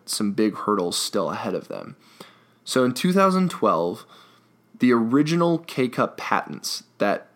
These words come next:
John Sylvan and Peter Dragon had filed back when they founded the company expired. And you may not know exactly what this means, but the,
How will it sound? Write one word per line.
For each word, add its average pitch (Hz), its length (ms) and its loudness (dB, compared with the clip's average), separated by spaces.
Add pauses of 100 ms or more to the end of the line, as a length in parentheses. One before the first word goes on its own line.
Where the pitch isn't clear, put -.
(120)
John 127 300 2
Sylvan 110 380 0
and 95 180 -4
Peter 117 220 0
Dragon 107 380 0
had 110 180 -4
filed 90 520 0
back 101 220 -2
when 113 100 -2
they 95 100 -4
founded 113 340 0
the 135 80 0
company 151 480 -2 (300)
expired. 82 800 -2 (640)
And 123 420 2 (520)
you 135 200 2
may 135 180 4
not 156 200 4
know 123 200 4
exactly 117 420 2
what 95 120 0
this 101 160 -4
means, 131 340 0
but 117 260 -2
the, 113 100 0